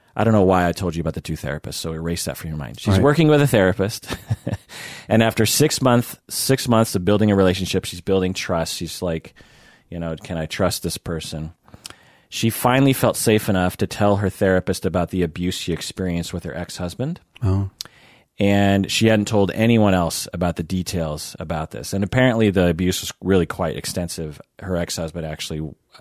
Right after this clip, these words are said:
Speaker 1: had gone to prison for the abuse.
Speaker 2: Oh, my God.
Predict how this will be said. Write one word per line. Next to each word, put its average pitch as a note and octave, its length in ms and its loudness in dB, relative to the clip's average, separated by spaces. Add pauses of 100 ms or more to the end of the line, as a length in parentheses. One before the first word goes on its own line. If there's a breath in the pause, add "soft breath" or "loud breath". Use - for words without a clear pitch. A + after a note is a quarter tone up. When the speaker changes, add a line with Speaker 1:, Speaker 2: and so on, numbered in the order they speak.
Speaker 1:
had E2 240 -8
gone E2 240 -4
to D#2 40 -10
prison E2 540 -6
for E2+ 400 -4
the D2+ 160 -8
abuse. D2+ 580 -8
Speaker 2:
Oh, C3 120 4
my F#3 140 2
God. A2+ 300 0